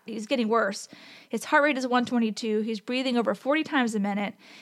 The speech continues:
His blood pressure is soft, and he is tired. Are you coming or not?" "He's just anxious. If his sats are above ninety, he doesn't need to be intubated." "He has C O P D, so we don't need his oxygen level to be perfect. I'll send my resident."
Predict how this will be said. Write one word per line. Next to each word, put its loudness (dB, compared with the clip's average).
His -4
blood 4
pressure 2
is -2
soft, 2
and 0
he 2
is 0
tired. -2
Are -2
you 0
coming 2
or 4
not?" -2
"He's 6
just 4
anxious. -4
If -2
his 0
sats 4
are 0
above 2
ninety, 0
he -4
doesn't 2
need 2
to 2
be -2
intubated." -6
"He -6
has 0
C -2
O -2
P -6
D, -2
so -8
we -4
don't 0
need -4
his 0
oxygen -4
level 0
to -12
be -12
perfect. -6
I'll 0
send 0
my 4
resident." -2